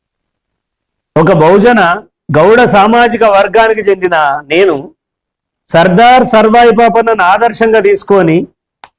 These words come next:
ఎన్నో ఏళ్ళుగా కొట్లాడుతున్నాం, జైలుకు పోయొచ్చినాం. నువ్వు మొన్నటిదాకా కేటీఆర్ కాలు మొక్కినావు, నువ్వు నీ కొడుకు. అసలు నీ, నీ బతుకు ఎక్కడిది? పీజేఆర్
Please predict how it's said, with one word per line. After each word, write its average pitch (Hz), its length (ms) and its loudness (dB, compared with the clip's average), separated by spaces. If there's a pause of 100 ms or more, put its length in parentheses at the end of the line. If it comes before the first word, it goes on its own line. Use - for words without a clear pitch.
(420)
ఎన్నో 226 280 2
ఏళ్ళుగా 233 540 4
కొట్లాడుతున్నాం, 202 960 -2 (120)
జైలుకు 220 380 2
పోయొచ్చినాం. 185 680 0 (840)
నువ్వు 220 400 2
మొన్నటిదాకా 254 720 2
కేటీఆర్ 254 580 2
కాలు 233 280 2
మొక్కినావు, 254 420 0
నువ్వు 226 240 0
నీ 240 140 0
కొడుకు. 285 480 -2 (1080)
అసలు 233 180 0
నీ, 240 80 0
నీ 233 220 0
బతుకు 220 260 0
ఎక్కడిది? 254 480 0 (1160)
పీజేఆర్ 247 640 2